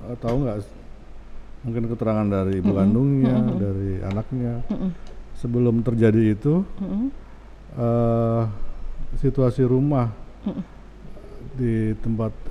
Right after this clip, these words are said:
Speaker 1: eh, korban itu atau tempat kejadian itu
Speaker 2: Mm-mm.
Speaker 1: seperti apa? Sehingga kok ada kesempatan bagi ayah sambungnya untuk, eh, berbuat pelecehan?
Speaker 2: Iya. Eh,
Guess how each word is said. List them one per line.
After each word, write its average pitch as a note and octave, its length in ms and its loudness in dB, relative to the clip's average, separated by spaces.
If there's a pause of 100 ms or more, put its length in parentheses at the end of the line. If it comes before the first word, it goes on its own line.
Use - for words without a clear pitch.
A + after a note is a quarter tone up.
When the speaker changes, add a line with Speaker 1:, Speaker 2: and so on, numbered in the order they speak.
(140)
Speaker 1:
eh, G#2+ 320 -6
korban A2+ 480 2
itu G#2 320 -2
atau A#2 160 -2
tempat A2+ 240 0
kejadian A2 320 2
itu F#3+ 160 2
Speaker 2:
Mm-mm. G3+ 80 -2
Speaker 1:
seperti A2+ 240 -2
apa? G2+ 400 0 (640)
Sehingga A#2+ 440 2 (280)
kok D3+ 180 0
ada G#2+ 220 4 (240)
kesempatan B2 640 2
bagi G2+ 800 0 (760)
ayah G#2+ 200 2
sambungnya G#2+ 500 4
untuk, A2 300 0 (400)
eh, G#2 300 -2
berbuat G2+ 420 0
pelecehan? G2 480 0 (500)
Speaker 2:
Iya. G3+ 220 -2 (880)
Eh, C4+ 520 2